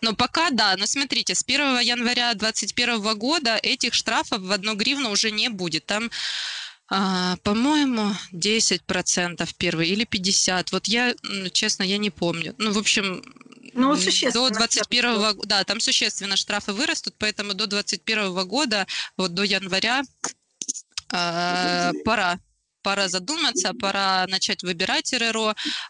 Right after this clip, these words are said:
Speaker 1: а, вот, поэтому пора ставить. А, могу вот еще рассказать по поводу выбора Р Р О.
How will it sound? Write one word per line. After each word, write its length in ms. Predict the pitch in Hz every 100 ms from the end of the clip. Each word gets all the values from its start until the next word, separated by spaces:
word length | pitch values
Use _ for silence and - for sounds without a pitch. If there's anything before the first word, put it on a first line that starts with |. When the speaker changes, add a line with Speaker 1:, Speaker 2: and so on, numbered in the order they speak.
| -
Speaker 1:
а, 540 | 175 175 175 175 170 165
вот, 160 | 165 -
поэтому 340 | 190 190 190
пора 220 | 156 196 196
ставить. 540 | - 170 165 - - - 269
А, 160 | 196 185 -
могу 440 | - 190 202 240
вот 160 | 226 262
еще 220 | 262 220
рассказать 400 | 202 - 208 202
по 140 | -
поводу 320 | 196 202 196 185
выбора 400 | 226 269 214 180
Р 180 | 180 185
Р 140 | 180
О. 180 | 175 170